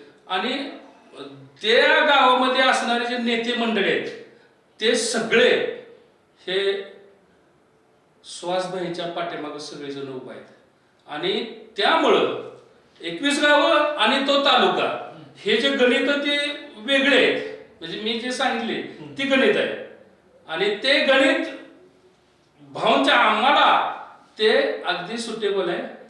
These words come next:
आणि एकवीस गावाचा विकास आम्ही त्या पद्धतीने केलाय. भाऊंच्या, म-, म्हणजे,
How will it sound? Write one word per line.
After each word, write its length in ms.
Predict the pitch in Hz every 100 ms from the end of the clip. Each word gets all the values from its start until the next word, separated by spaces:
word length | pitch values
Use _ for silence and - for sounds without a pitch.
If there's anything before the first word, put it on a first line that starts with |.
| -
आणि 180 | 170 185
एकवीस 340 | 180 190 196
गावाचा 300 | 196 190 190
विकास 480 | 185 175 170 - -
आम्ही 260 | 226 202 196
त्या 100 | 185
पद्धतीने 480 | 190 170 165 165
केलाय. 280 | 165 160 - - - - _
भाऊंच्या, 840 | 147 147 175 175 208 214 - 135 135 - - _ _ _ _ _ _ _ -
म-, 560 | 143 143 139 139 139
म्हणजे, 300 | 143 156 175